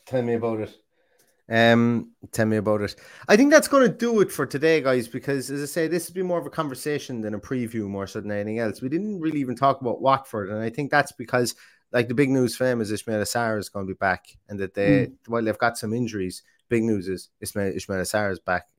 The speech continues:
Speaker 1: because of what he did to us last se-, last year. He is gonna be, or sorry, at the start of the season, he is going to be up against Lucas Digne, um, and at Matt Targett. Whether that makes any difference or not, we will see on Saturday.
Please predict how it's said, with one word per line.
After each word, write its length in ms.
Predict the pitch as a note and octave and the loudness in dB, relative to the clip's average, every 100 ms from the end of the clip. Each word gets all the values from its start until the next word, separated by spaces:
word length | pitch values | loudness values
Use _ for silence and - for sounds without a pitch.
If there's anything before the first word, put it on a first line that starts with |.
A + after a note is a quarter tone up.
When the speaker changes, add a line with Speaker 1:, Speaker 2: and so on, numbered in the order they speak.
| _ | _
Speaker 1:
because 280 | - F#2+ - | -6 -6 -6
of 120 | - - | -14 -8
what 120 | F2+ | -6
he 80 | F#2 | -6
did 220 | F#2+ - | -8 -6
to 100 | G2 | -6
us 160 | F2+ G2 | -4 0
last 260 | F#2 - | -2 -2
se-, 180 | G#2+ G2 | -6 -4
last 300 | G2+ F#2+ - G#2+ | 0 0 0 -2
year. 200 | G2 - - _ | -2 -4 -20 _
He 80 | B2 | 2
is 100 | A2+ | 4
gonna 200 | C3+ B2 | 4 2
be, 80 | B2 | 2
or 160 | C3+ | 0
sorry, 220 | A2 A#2 A2 | 4 4 4
at 80 | |
the 40 | - | 0
start 220 | A#2+ G#2+ A2 | 0 0 -2
of 40 | |
the 60 | G#2 | -4
season, 280 | B2+ G#2+ - _ _ - | -4 -4 -10 _ _ -4
he 80 | C3+ | -2
is 160 | D#3 | -2
going 260 | - D3+ C#3 | -2 -2 -2
to 80 | C3+ | -4
be 420 | B2 C3 B2 A#2 _ | -2 0 0 -2 _
up 160 | C3+ C3 | 4 4
against 340 | B2 B2+ A2+ | 4 0 0
Lucas 200 | B2 A#2 | -2 -2
Digne, 320 | A2+ B2 A2 - _ _ _ - | 2 2 2 -2 _ _ _ 2
um, 520 | G#2+ G#2 G#2 G#2+ - _ _ | 4 6 4 0 -6 _ _
and 160 | A#2+ A2 | 2 2
at 100 | A2 | 2
Matt 180 | A2+ A2 | 0 4
Targett. 400 | B2+ B2+ G#2 G2 | 4 6 4 2
Whether 120 | A#2 | 4
that 120 | A2+ B2 | 4 2
makes 220 | A2 B2 | -2 0
any 120 | A2 | 2
difference 340 | A2 - G#2+ | 0 0 -2
or 40 | G#2+ | 2
not, 180 | G#2+ G#2 | 2 2
we 120 | G#2+ | -2
will 120 | G#2 | -2
see 200 | - A2+ | -4 -4
on 80 | F#2+ | -2
Saturday. 440 | B2 A#2+ G#2 F#2 | 2 2 2 -2